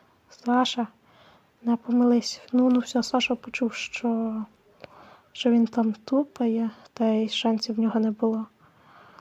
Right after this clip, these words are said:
М, давайте подивимось, що буде далі. Ой, вибачаюсь я, вибачаюсь. У мене трошки екран полетів в космос.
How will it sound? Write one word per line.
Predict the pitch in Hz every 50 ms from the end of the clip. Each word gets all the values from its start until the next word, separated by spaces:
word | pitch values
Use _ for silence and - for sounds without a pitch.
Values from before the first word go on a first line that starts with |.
| _ _ _ _ _ _ _ _ _ _ _ _ _ _ _ _ _ _ _ _ _ _ - - - - - - - - - - - - -
М, | 254 254 254 254 254 254 240
давайте | - 240 233 226 214 240 247 247 - - _ - - 269
подивимось, | - _ - - 233 214 - - 214 220 226 226 220 220 226 -
що | - - - - - - - 220 220 220 208 - -
буде | - 208 - - - 214 202 - -
далі. | - 208 214 226 254 277 277 240 226 - _ _ - - - - - _ _ _ _ _ _ _ _ _ _ _ _ -
Ой, | 233 233 247
вибачаюсь | 233 233 220 214 - 220 - - - 220 214 214 220 240 269 - - - - -
я, | 254 254 247 - - - 233
вибачаюсь. | 214 - - 208 - - 226 214 214 226 233 - - - _ _ _ _ _ _ _ - - _ _ _ _ _ _ _ _ _ _ _ _ _ _ _ _ _ - - -
У | 233
мене | 220 220 214 214 214 220 214 202 - _ _ - - -
трошки | - - 226 220 - - - - - 226
екран | 214 214 - - 240 220 220 214
полетів | - _ - 233 226 220 220 - - 233
в | - -
космос. | - - 247 247 240 - - - 285 285 - - -